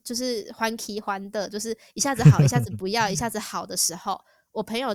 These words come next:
Speaker 1: 他们有的时候就说：“就走了啊，不要犹豫了。”为什么？
Speaker 2: 嗯，
Speaker 1: 因为他们知道我的欢喜欢的
Speaker 2: 嗯，嗯。
Speaker 1: 不是我自己的意愿，是我过去让我变成这个样子。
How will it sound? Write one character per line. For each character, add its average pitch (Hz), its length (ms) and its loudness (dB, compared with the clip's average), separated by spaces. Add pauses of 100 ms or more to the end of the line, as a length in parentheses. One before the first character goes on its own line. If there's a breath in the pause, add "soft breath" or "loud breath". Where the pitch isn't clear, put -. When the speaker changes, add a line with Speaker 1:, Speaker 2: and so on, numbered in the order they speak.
Speaker 1:
他 - 140 -14
们 233 100 -6
有 180 100 -8
的 175 80 -8
时 180 60 -8
候 202 100 -4
就 202 60 -8
说 214 180 -8 (160)
：“就 359 120 -4
走 208 240 2
了 208 100 -2
啊， 196 140 -2
不 - 80 -8
要 320 240 0
犹 214 280 -4
豫 247 240 -10
了。” - 220 -14 (480)
为 294 160 -2
什 202 160 -2
么？ 175 100 -14
Speaker 2:
嗯， 165 140 8
Speaker 1:
因 139 80 6
为 139 80 8
他 120 100 4
们 117 160 4
知 - 120 -8
道 262 200 -4
我 190 120 -8
的 185 100 -10
欢 214 240 -8
喜 196 160 -10
欢 196 260 -10
的 190 100 -10
Speaker 2:
嗯， - 20 -10
嗯。 185 40 -14
Speaker 1:
不 - 80 -14
是 247 160 -6
我 202 200 -6
自 233 160 -10
己 - 160 -8
的 - 160 -16 (260)
意 175 320 -14
愿， 185 160 -10 (340 soft breath)
是 226 320 -4 (240)
我 202 140 -4
过 233 300 -4
去 208 380 -6
让 214 260 -6
我 - 80 -12
变 202 180 -8
成 - 160 -14
这 190 100 -14
个 170 120 -12
样 - 120 -14 (120)
子。 - 160 -18